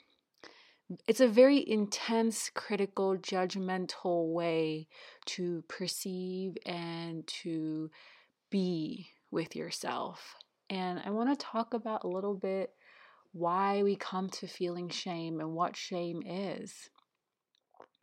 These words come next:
And shame is that belief that who I am is wrong.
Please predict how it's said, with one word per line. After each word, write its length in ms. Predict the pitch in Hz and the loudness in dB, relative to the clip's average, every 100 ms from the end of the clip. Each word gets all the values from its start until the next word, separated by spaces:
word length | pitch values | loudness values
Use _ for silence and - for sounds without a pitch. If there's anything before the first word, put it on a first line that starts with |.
| _ - - - - | _ -20 -18 -20 -10
And 140 | - 202 | -4 0
shame 520 | - 226 240 262 269 - | 2 4 6 8 6 4
is 520 | 214 202 190 185 175 - - | 2 4 4 2 -2 -16 -12
that 580 | 170 185 180 175 - 165 | -2 4 4 2 -2 -2
belief 800 | 202 185 185 196 226 240 - - | 4 6 6 4 4 2 0 -4
that 220 | 185 175 - | 2 2 0
who 280 | - 214 220 - | 0 2 2 0
I 320 | 185 180 170 - | 0 0 -4 -4
am 440 | 190 202 226 233 233 _ _ - | -2 0 0 -2 -4 _ _ -4
is 280 | 175 160 165 - | -4 -4 -10 -2
wrong. 560 | 165 151 - - 208 | 0 0 -2 -8 -12